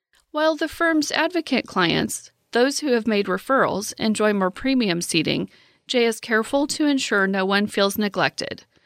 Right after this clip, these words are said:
From clients who may have only a few thousand dollars invested with Star Strategies to the A-list hitters, everyone is made to feel the love. "Everyone should be treated well," Jay said. "For the folks that have very little now,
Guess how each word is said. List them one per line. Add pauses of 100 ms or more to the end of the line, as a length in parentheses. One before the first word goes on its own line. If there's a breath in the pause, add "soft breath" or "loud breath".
(560 soft breath)
From
clients
who
may
have
only
a
few
thousand
dollars
invested
with
Star
Strategies (300 soft breath)
to
the
A-list
hitters, (160)
everyone
is
made
to
feel
the
love. (420)
"Everyone
should
be
treated
well,"
Jay
said. (500 soft breath)
"For
the
folks (120)
that
have
very
little
now,